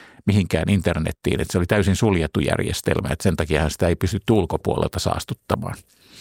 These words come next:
Ja tämän agentin kohteina oli insinöörit niissä viidessä iranilaisyhtiössä, jotka toimi Natansin valvontajärjestelmiä alihankkijoina. Ja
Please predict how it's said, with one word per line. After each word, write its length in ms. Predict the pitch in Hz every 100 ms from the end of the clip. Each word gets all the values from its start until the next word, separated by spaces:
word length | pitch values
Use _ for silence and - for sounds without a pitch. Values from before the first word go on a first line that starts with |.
| - - - -
Ja 100 | 95
tämän 220 | 104 113
agentin 360 | 135 151 110 90
kohteina 460 | 139 - 117 90
oli 240 | 90 92 98
insinöörit 600 | - 139 120 95 87 90 - - 127
niissä 360 | 127 - - - -
viidessä 420 | 127 110 87 - 101
iranilaisyhtiössä, 1000 | 101 82 67 87 - - - - - 98 - -
jotka 200 | 104 -
toimi 420 | - 131 92 90 -
Natansin 460 | 98 90 73 - 82
valvontajärjestelmiä 1080 | 80 78 80 67 67 85 - - 85 92
alihankkijoina. 720 | 101 85 - - - - - - - _ - - - - -
Ja 140 | 107